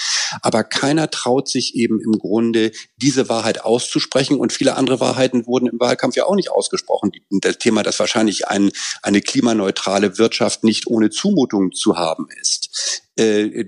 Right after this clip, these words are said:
dass Digitalisierung kostet, dass, äh, Schuldenbremse wahrscheinlich keine heilige Kuh ist. Alles sind solche Dinge,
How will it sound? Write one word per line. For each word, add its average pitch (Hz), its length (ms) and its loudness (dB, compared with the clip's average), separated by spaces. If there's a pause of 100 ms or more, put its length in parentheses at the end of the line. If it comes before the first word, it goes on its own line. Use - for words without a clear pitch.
dass 101 340 -2
Digitalisierung 120 880 2
kostet, - 640 0
dass, - 400 0
äh, 104 240 2
Schuldenbremse 120 720 0
wahrscheinlich 117 480 0
keine 120 220 2
heilige 123 340 2
Kuh 156 220 0
ist. - 100 -4
Alles - 240 -2
sind 135 180 0
solche 123 280 2
Dinge, 143 360 2